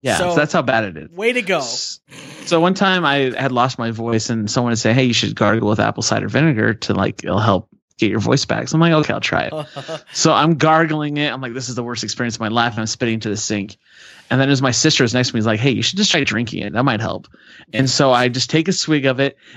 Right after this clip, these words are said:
Speaker 1: immediately. As soon as it hits, like, the back of my throat, I immediately start throwing up right into the sink. <laughs> It was just an immediate reaction.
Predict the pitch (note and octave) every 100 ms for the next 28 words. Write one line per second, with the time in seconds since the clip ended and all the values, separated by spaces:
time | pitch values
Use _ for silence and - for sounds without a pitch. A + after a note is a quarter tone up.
0 | - - C3+ C3 C#3 D3+ D#3+ D3+ B2+ G#2
1 | G#2+ - - D#3+ E3+ E3 D#3+ D#3+ - _
2 | - C3+ B2+ - - - A#2 C3 C3+ D3+
3 | D#3+ C#3 - C#3+ E3 - A#2 A#2+ A#2+ A2
4 | A2 G#2+ - A#2 G#2+ G#2 G#2 G#2 A2 -
5 | G2 - - - - G4+ - F#4+ F#4 -
6 | G3+ C#4+ - G#3+ - G3+ E3 - F3 -
7 | D#3 C#3 A#2+ C#3+ B2+ A#2 - G2+